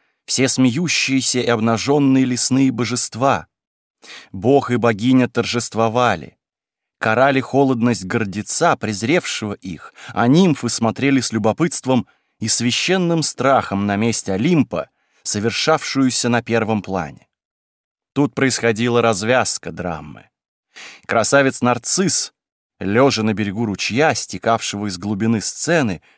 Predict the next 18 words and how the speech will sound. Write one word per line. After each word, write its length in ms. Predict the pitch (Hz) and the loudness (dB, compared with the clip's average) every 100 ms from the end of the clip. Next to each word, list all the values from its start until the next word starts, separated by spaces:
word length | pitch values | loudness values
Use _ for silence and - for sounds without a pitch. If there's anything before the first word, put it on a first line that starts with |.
| _ _ _ _ | _ _ _ _
любовался 640 | 101 135 135 139 175 - 151 | 0 2 4 4 2 0 0
на 100 | 143 | 0
себя 320 | 135 131 143 | 0 2 2
в 60 | - | 0
чистом 440 | - 151 - 143 | -6 -6 -2 0
зеркале 500 | 95 123 120 113 113 | 2 0 0 -2 -4
воды. 480 | 104 107 101 123 80 _ _ _ _ _ _ _ _ _ _ _ _ _ _ _ _ _ _ _ _ | -2 -4 -4 -6 -6 _ _ _ _ _ _ _ _ _ _ _ _ _ _ _ _ _ _ _ _
Для 260 | 90 110 117 | -2 2 2
вязчего 640 | 120 143 - - 120 113 | 4 2 2 0 0 -2
правдоподобия 920 | - 107 98 107 104 131 160 104 92 | 0 -2 -2 -2 -2 0 0 0 -2
в 80 | 87 | -4
ложе 360 | 101 135 113 110 | 0 0 2 0
ручья 460 | 110 - 110 156 | -2 -4 0 0
положили 540 | - 92 98 87 135 127 | 0 -2 -4 -2 -2 -2
полоску 520 | 107 104 131 - 113 | -2 0 0 -2 -2
настоящего 800 | 113 - 104 117 120 - 113 110 | -2 -2 0 0 -2 -4 -6 -6
зеркального 640 | 95 - 117 117 113 104 | -6 -4 -2 0 -2 -4
стекла. 640 | - - - 98 117 87 | -6 -8 -10 -4 -4 -4